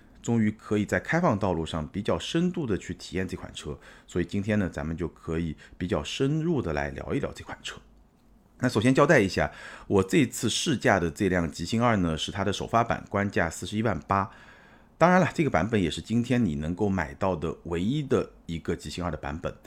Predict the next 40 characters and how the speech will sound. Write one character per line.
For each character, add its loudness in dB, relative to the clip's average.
那 4
这 2
辆 8
试 -2
驾 2
车 -2
呢， 4
它 -2
还 0
选 -4
装 0
了 2
一 -2
套 0
四 -6
万 2
两 -4
千 -4
块 0
钱 -6
的 0
运 0
动 4
套 0
件， 0
所 -4
以 0
这 -2
辆 2
试 -6
驾 2
车 -6
的 0
总 -6
价 -2
是 -10
四 -10
十 -8
六 0
万。 -4